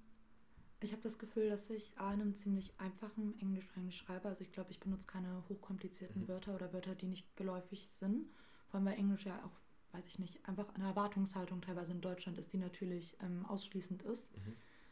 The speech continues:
Speaker 1: Aber dieser Ausschließung bin ich mir ja trotzdem irgendwie mächtig geworden, heißt, es wird irgendwie überwunden. Und ich glaub, mit all dem, was ich davor gesagt hab und wenn ich Gefühle als Dialekt und das alles im Ausdruck zusammenbringe, hab ich das Gefühl, werde ich ja trotzdem verstanden.
Speaker 2: Mhm.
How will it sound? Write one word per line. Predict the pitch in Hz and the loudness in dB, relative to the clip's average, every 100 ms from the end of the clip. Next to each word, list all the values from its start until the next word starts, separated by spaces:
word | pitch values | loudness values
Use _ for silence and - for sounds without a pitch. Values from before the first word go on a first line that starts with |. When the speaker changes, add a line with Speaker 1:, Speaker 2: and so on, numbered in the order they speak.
| - | -6
Speaker 1:
Aber | 208 196 190 185 196 - - - - - - - - - | 0 2 2 0 -4 -10 -20 -20 -18 -20 -20 -20 -14 -2
dieser | 180 196 | 2 2
Ausschließung | 202 - 208 196 | 2 0 6 8
bin | 190 | 8
ich | 190 | 6
mir | 190 | 2
ja | - | 2
trotzdem | 196 196 | 2 4
irgendwie | 185 185 | 4 4
mächtig | 190 - 202 | 4 2 -4
geworden, | - 175 202 208 | -2 0 4 4
heißt, | 180 | 2
es | - - | -4 -4
wird | 180 | -2
irgendwie | 185 180 | 0 2
überwunden. | 175 170 202 214 214 196 196 - - - | 2 4 6 6 8 6 6 0 -16 -10
Und | - | 2
ich | 190 - | 2 4
glaub, | 185 185 | 0 2
mit | 180 | 0
all | 196 | 2
dem, | 202 190 | 6 6
was | 185 | 4
ich | 190 - | -2 -4
davor | 170 214 214 | -2 2 4
gesagt | 202 180 185 - | 2 0 -2 -4
hab | 185 | -2
und | 190 180 | 0 0
wenn | 180 | 0
ich | 180 - - - - | 0 -6 -18 -20 -10
Gefühle | - - 208 190 | -8 2 4 4
als | 190 - | 2 0
Dialekt | 202 190 214 - | 4 6 6 6
und | 196 | 2
das | 185 | 2
alles | 202 190 | 0 0
im | 202 | 2
Ausdruck | 196 202 208 196 - | 4 2 0 -6 -6
zusammenbringe, | 202 202 214 208 190 196 196 - - - | 2 4 4 4 4 4 4 -6 -20 0
hab | 202 | 2
ich | 208 | 4
das | 196 | 0
Gefühl, | 214 214 208 | 0 4 4
werde | 196 | 4
ich | 202 | 0
ja | |
trotzdem | 196 202 196 196 | -2 -4 0 0
verstanden. | 196 190 - 190 185 - | 0 -2 0 2 2 2
Speaker 2:
Mhm. | 175 | 0